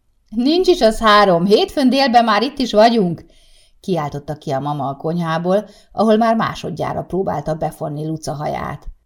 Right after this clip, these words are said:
A kislány nem könnyítette meg a dolgát, izgága módon igyekezett kibújni a hajgumi fogságából. „Luca, hagyd már abba, itt sosem leszünk kész, és csak te fogsz nyafogni, ha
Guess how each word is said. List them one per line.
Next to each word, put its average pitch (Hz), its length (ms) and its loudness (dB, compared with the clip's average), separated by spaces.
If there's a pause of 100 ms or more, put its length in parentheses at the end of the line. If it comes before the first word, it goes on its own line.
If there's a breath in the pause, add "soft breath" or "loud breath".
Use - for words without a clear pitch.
(320)
A 185 140 -14
kislány 208 540 0
nem 147 180 -4
könnyítette 151 640 -8
meg 147 180 -6
a 156 60 -4
dolgát, 151 580 -6
izgága 170 540 -4
módon 165 320 -4
igyekezett 165 540 -4
kibújni 160 500 -6
a 160 60 -2
hajgumi 147 500 -4
fogságából. 147 1080 -10 (640)
„Luca, 302 320 2
hagyd 226 300 0
már 180 240 0
abba, 165 300 0
itt 208 120 -2
sosem 381 320 0
leszünk 175 360 -4
kész, 160 380 -8 (280 loud breath)
és 233 100 -2
csak 285 180 -2
te 381 100 -2
fogsz - 260 -4
nyafogni, 175 440 -4
ha 175 100 -2